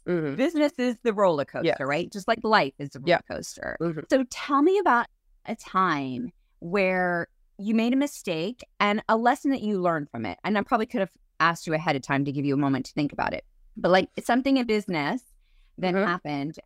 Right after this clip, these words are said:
Speaker 2: And it could be in aesthetics business, permanent makeup, or it could just be in getting your new location or something like
Speaker 1: Yeah.
Speaker 2: that.
Speaker 1: I think it is when you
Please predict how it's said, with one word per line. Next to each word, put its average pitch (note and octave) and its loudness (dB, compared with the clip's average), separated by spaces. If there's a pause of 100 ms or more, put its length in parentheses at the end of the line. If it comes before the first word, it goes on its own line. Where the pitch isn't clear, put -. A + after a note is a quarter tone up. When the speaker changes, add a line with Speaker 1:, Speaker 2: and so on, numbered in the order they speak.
Speaker 2:
And G3+ 0
it G#3+ -2
could B3+ -4
be A3 -4
in G3 -2
aesthetics B3 -2
business, A3+ -4
permanent E3 -4
makeup, G3+ 0
or F3+ 2
it - -4
could F3+ -8
just - -10
be E3 -4
in D#3 -4 (140)
getting F#3+ 2
your F#3 2
new F#3 2
location E3+ -2
or D3 -4
something D#3+ -6
like F3 2
Speaker 1:
Yeah. D3 0
Speaker 2:
that. D#3 -8 (800)
Speaker 1:
I A#3+ 0 (260)
think D#4+ 2
it C#4 2
is B3+ 0 (500)
when A#3 2
you A3 2